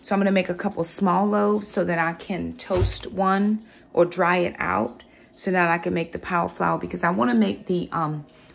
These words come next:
waffles from Carnivore Angel. And the only way to do that is to make an extra loaf of bread so that I can, um,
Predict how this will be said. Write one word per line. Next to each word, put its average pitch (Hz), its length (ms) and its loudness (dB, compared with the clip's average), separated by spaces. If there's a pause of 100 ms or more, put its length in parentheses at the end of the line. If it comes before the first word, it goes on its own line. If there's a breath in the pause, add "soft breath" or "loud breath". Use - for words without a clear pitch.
waffles 180 500 2
from 160 320 -4
Carnivore 180 560 0
Angel. 208 540 -2 (240)
And 202 140 4
the 190 120 2
only 190 200 0
way 170 160 0
to 160 100 -4
do 165 180 -6
that - 260 -4
is 156 200 -6
to - 100 -8
make 147 280 -4
an 151 140 -8 (120)
extra 170 480 -6 (220)
loaf 170 280 -4
of 151 100 -6
bread 156 320 -4
so - 180 -6
that 151 120 -4
I 151 140 0
can, 147 380 -6
um, 143 380 -2